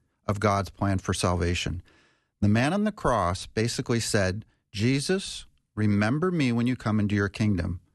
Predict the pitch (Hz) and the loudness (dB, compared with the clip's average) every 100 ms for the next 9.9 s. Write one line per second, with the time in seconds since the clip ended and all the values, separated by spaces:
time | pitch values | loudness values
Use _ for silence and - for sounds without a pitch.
0 | _ _ 107 98 123 123 127 113 104 - | _ _ 2 2 2 0 -2 -2 -4 -4
1 | 95 95 95 90 95 - - 92 87 160 | -2 0 0 0 -2 -2 -2 0 2 0
2 | 123 - - - _ _ _ - 127 117 | -2 -6 -10 -18 _ _ _ 0 2 2
3 | - 165 147 - - - _ _ _ _ | 0 -2 -2 -8 -14 -20 _ _ _ _
4 | _ - 104 120 151 175 160 139 156 156 | _ 0 2 2 0 -2 -2 0 0 0
5 | 127 82 - _ _ _ _ - 139 107 | 0 -2 -8 _ _ _ _ -2 0 2
6 | 113 104 120 143 180 180 180 - 147 147 | 0 2 2 0 -2 -2 -2 -2 0 0
7 | 127 120 113 78 90 87 - _ _ _ | -2 0 0 -2 -4 -6 -12 _ _ _
8 | _ _ _ - 104 107 139 175 - 175 | _ _ _ -2 2 4 2 0 -2 0
9 | 175 - 151 139 139 117 85 82 - | 0 0 -2 -2 -2 -2 -2 -6 -12